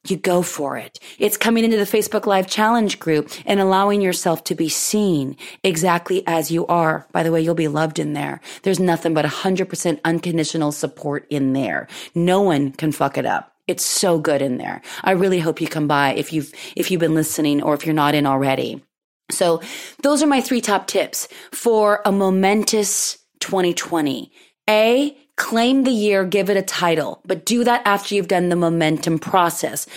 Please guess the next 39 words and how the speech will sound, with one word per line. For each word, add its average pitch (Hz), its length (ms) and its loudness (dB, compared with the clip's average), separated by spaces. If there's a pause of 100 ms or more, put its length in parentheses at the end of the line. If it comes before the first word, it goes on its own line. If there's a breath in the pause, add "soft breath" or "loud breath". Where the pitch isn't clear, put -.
(220 loud breath)
Number 226 360 2
two, 220 600 0 (340 loud breath)
understand 247 560 2
what 233 100 -2
your 208 120 0
primary 202 400 0
question 190 580 -2
is. - 560 -8 (200 loud breath)
Say 233 360 2
it 254 80 4
out 233 240 4
loud, 185 640 2
write 202 380 2
it 240 220 0
down, 196 540 2 (160 loud breath)
have 226 220 2
it 240 80 4
on 233 160 4
your 226 140 2
phone, 214 520 0 (160 loud breath)
put 240 140 2
it 247 80 4
on 233 160 2
a 226 80 2
sticky 220 540 0
that 175 180 0
you 214 100 0
can 208 220 -2
see 226 400 0
it, 147 180 0 (280 loud breath)
and 214 160 2
start 254 260 0
to 247 80 0
train 262 540 2
your 269 160 2
brain, 190 580 0
condition 233 600 0
your 247 120 2
mind 180 640 2